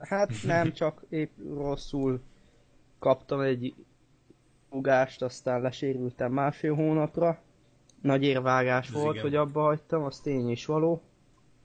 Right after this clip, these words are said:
Speaker 1: Viszont az a baj, hogyha ugyanazt megint nem tudnám úgy elkezdeni, meg olyan lelkesedéssel csinálni, mint akkor.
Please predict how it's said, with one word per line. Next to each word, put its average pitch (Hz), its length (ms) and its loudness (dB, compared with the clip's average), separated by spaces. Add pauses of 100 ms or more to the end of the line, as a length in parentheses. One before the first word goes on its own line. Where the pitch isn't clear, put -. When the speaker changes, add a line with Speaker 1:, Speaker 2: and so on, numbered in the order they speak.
(680)
Speaker 1:
Viszont 156 480 2 (360)
az 143 280 0
a 156 60 0
baj, 143 280 2
hogyha 131 540 -2 (460)
ugyanazt 160 580 2
megint 151 300 0
nem 147 200 2
tudnám 123 480 -2
úgy 120 120 0
elkezdeni, 120 640 2
meg 127 180 2
olyan 120 240 2
lelkesedéssel 120 960 -2
csinálni, 120 460 0
mint 117 300 -2
akkor. 151 500 0